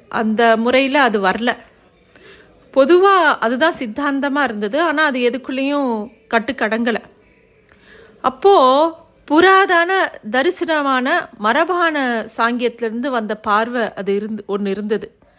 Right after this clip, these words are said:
ஆனா, இந்த மர்ம நோய் ப-, அ, யாருக்கெல்லாம் வந்ததோ அவங்கள சில பேருக்கு வாதம் கோபிச்சிட்டு இருந்தது, சில பேருக்கு பித்தம் தாறுமாறா இருந்தது, சில பேருக்கு கபம் உச்சமா இருந்தது. இதெல்லாம் எதனாலன்னு அவரால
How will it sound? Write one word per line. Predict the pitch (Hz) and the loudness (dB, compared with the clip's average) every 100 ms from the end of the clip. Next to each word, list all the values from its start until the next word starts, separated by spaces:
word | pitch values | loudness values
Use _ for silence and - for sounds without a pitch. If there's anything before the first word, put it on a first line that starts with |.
| _ _ _ _ _ | _ _ _ _ _
ஆனா, | - 240 | -4 0
இந்த | 269 220 | 0 -2
மர்ம | 202 240 302 381 | -2 -2 0 -2
நோய் | 302 247 233 | 0 -2 -4
ப-, | - - | -12 -10
அ, | 214 202 202 190 - | -4 -2 -2 -6 -4
யாருக்கெல்லாம் | 202 233 - 285 262 240 | 0 0 0 -4 -4 -2
வந்ததோ | 202 214 247 185 196 262 - _ _ _ _ | -4 -4 -4 -4 -4 -6 -8 _ _ _ _
அவங்கள | 226 247 262 247 | -2 0 0 0
சில | 226 277 294 | -2 0 -2
பேருக்கு | 302 311 302 339 330 | 0 -2 0 0 0
வாதம் | 214 220 247 294 330 294 | 2 4 4 2 -2 -4
கோபிச்சிட்டு | 262 247 247 254 220 | -2 -2 -4 -8 -10
இருந்தது, | 208 208 185 190 - _ _ _ _ | -8 -8 -6 -8 -10 _ _ _ _
சில | - 240 | -6 -2
பேருக்கு | 269 285 294 | 0 0 -2
பித்தம் | 220 _ 247 254 349 349 | -10 _ -10 -2 -2 0
தாறுமாறா | 285 233 226 226 226 | 0 0 0 -2 0
இருந்தது, | 208 196 175 180 - _ | -2 -4 -8 -8 -10 _
சில | _ - 233 | _ -4 0
பேருக்கு | 247 277 277 269 - 214 | 2 0 -2 -6 -4 -2
கபம் | 214 311 269 | 2 2 0
உச்சமா | 226 262 233 226 | -2 -4 -2 -2
இருந்தது. | 202 202 - - _ _ _ _ _ _ _ _ - | -4 -8 -10 -14 _ _ _ _ _ _ _ _ -4
இதெல்லாம் | 285 427 339 | 0 2 2
எதனாலன்னு | 262 349 427 381 285 294 277 | 2 2 2 2 2 0 -2
அவரால | 226 226 262 | 0 0 0